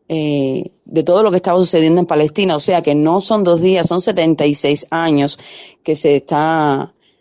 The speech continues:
eh, produciendo toda esta masacre, toda esta,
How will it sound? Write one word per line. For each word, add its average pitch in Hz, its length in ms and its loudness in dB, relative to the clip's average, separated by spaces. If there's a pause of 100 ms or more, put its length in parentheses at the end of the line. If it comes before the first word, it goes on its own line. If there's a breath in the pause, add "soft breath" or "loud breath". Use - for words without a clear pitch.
(220)
eh, 151 140 -8
produciendo 151 640 0
toda 160 340 2
esta 165 200 0
masacre, 165 640 -2
toda 160 400 2
esta, 147 1160 -2